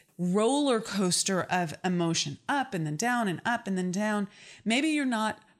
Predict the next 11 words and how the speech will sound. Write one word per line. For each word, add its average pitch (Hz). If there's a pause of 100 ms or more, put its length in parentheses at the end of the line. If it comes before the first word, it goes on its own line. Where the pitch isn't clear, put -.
bipolar, 269
but -
you 196
feel 311
<laughs> -
like 226
you're 262
on 214
this 208
roller 240
coaster. -